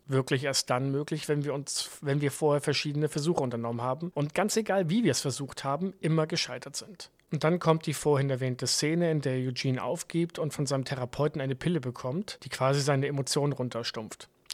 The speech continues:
Hat jemand schon mal was von Tavor gehört? So ungefähr. Eugene wird zu einem lustlosen Zombie, der einfach nur noch seinen Tag vor sich hin vegetiert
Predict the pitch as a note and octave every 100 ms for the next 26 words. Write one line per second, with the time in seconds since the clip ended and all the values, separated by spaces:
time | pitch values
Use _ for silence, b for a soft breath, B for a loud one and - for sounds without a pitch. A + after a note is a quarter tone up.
0 | - - B2+ C3 D3+ C3+ C3+ - C3 -
1 | B2+ D#3+ E3+ F#3 F#3 G3+ - - _ _
2 | - B2+ C3+ C#3 C3+ C3 C#3 - A#2 -
3 | - - D3 C#3 B2 D#3+ F3+ C#3 D3+ -
4 | C3+ C3 B2 C#3+ - - D3+ C#3+ C3 -
5 | - D3+ E3 D#3+ C#3 B2+ C3 B2 A#2+ C3+
6 | C#3+ D3+ - F3 E3 - - B2 B2 -
7 | B2+ C#3 - - C3 - B2 - C#3+ D#3+
8 | D3+ D3 C#3 - D3+ D3 C#3+